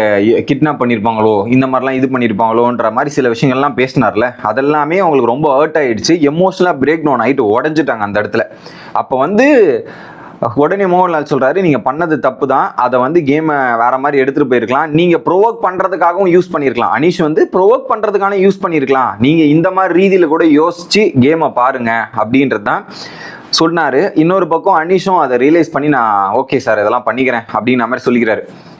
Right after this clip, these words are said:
இன்னொரு பக்கம் என்னன்னா, அந்த ஒரு விஷயத்த நம்ம முழுசா தெரியாம, இப்போ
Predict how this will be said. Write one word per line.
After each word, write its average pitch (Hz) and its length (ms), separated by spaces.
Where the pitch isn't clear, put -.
இன்னொரு 196 400
பக்கம் 180 380
என்னன்னா, 143 500
அந்த 120 380
ஒரு 113 240
விஷயத்த 160 380
நம்ம 147 200
முழுசா 190 540
தெரியாம, 156 580
இப்போ 123 240